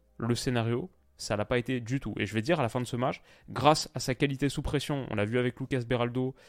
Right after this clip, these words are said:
on l'a vu avec Ousmane Dembélé, grâce au fait que le Paris Saint-Germain était pas mal dans le domaine aérien aussi, alors qu'on sait que c'est une grande, grande force de la Real Sociedad. Je crois qu'encore avant ce match, Mikel Merino, ici, qui perd le duel contre Beraldo, c'était le joueur de Champions League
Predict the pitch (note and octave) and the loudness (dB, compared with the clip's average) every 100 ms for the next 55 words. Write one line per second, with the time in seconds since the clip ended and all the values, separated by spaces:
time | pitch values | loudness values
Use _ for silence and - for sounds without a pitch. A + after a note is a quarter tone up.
0 | - - G2+ G#2+ B2 B2+ B2+ C3 - C3 | -20 -4 2 4 6 4 2 -4 -2 -2
1 | B2 B2 B2 C3 C3 - - - - C#3 | 0 0 0 -2 -4 -8 -20 -12 2 2
2 | F3 E3+ E3 D3 B2 A#2+ A#2+ C3 C3+ G3+ | 4 0 2 0 2 0 0 0 0 -2
3 | C3+ G#2 - F3+ G#3+ C#3+ G#2+ G#2+ C3+ D#3 | -2 -4 -2 -4 -2 -2 -2 0 0 0
4 | - D3 C#3 C3+ G3 D#3 - - B2+ G#2+ | 0 0 2 -2 -4 -6 -6 -4 -4 -2
5 | A2+ B2 - G2 G#2 - B2+ F3+ E3+ D3 | -4 -6 -8 -8 -6 -6 -2 0 0 0
6 | D3 C#3+ C#3 B2+ - A#2+ A2+ A#2 - B2+ | -2 -2 -2 -4 -2 0 0 0 -2 -6
7 | - B2 D3 D#3 - _ - - - - | -2 0 0 -6 -20 _ -20 -20 -20 -20
8 | - - B2 A#2 A2+ A#2+ A2+ A2 B2 B2 | -12 2 4 4 2 4 2 0 -2 -2
9 | A#2 G#2+ A#2+ A#2+ A#2+ B2 B2+ - D3 - | -4 -2 0 0 0 0 0 -2 -6 -2
10 | D#3 C#3+ - - - D3+ C#3+ C#3 C3 C3+ | -4 -4 -10 -12 -4 4 6 6 4 4
11 | B2 C3+ A#2+ A#2+ A#2+ A#2 A#2+ B2+ - - | 2 0 -2 0 2 2 2 -2 -2 -14
12 | - - A#2 A#2 A2 B2+ B2+ C#3 C3+ B2 | -14 -6 -2 2 4 4 2 4 4 2
13 | A2 A2 D3 C3 B2+ A#2 B2 B2 | -4 -2 0 0 -2 -2 -4 -4